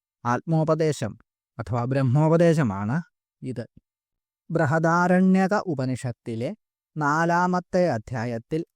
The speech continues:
അഞ്ചാമത്തെ ബ്രാഹ്മണത്തിൽ പതിമൂന്നാമത്തെ മന്ത്രമാണ് ഇത്. സംശുദ്ധമായ,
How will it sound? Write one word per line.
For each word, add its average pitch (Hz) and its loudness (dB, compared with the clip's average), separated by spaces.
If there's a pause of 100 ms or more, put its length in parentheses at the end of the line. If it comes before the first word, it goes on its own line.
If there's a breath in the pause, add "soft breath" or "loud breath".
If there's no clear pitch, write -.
അഞ്ചാമത്തെ 185 2
ബ്രാഹ്മണത്തിൽ 123 -4 (580)
പതിമൂന്നാമത്തെ 190 0
മന്ത്രമാണ് 127 -2 (320)
ഇത്. 120 -6 (1120)
സംശുദ്ധമായ, 123 -2